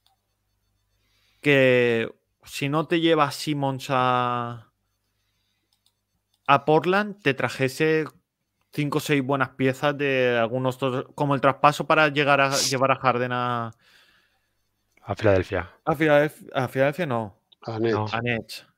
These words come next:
Speaker 1: Cuando
Speaker 2: Ah,
Speaker 1: llegó
Speaker 2: bueno,
Speaker 1: a
Speaker 2: sí.
Speaker 1: Nets, intentar meterme como el tercer equipo así grande, con un contrato grande, e intentar mover con cuatro, dos o tres equipos más para,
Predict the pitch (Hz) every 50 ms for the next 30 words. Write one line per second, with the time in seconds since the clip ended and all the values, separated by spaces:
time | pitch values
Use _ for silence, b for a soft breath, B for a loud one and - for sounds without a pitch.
0 | _ _ _ _ _ _ _ _ _ - 123 107 107 104 98 131 127 139 139 135
1 | 104 98 - 185 - - - _ _ - 143 135 123 139 123 110 131 131 151 165
2 | 170 160 156 - _ _ - 156 156 156 165 175 - 160 147 143 135 131 127 127
3 | 123 120 120 120 117 - - 135 123 123 - 151 156 151 147 - - 151 151 -
4 | - 139 - - 147 139 135 143 143 147 156 160 160 160 170 170 170 175 175 165
5 | - - 156 147 147 143 143 143 139 147 135 151 143 135 131 139 135 139 127 135
6 | 135 139 147 156 156 170 175 170 - - _ - 135 135 131 127 135 131 123 123
7 | 131 135 143 143 143 143 151 151 - 139 131 123 127 - 143 139 139 - 147 143
8 | 135 135 135 135 131 131 131 131 127 127 127 123 113 - 123 127 147 147 143 -
9 | 160 139 143 131 - 139 120 135 120 131 127 127 127 131 143 156 - - - 156
10 | 143 135 131 123 120 110 107 104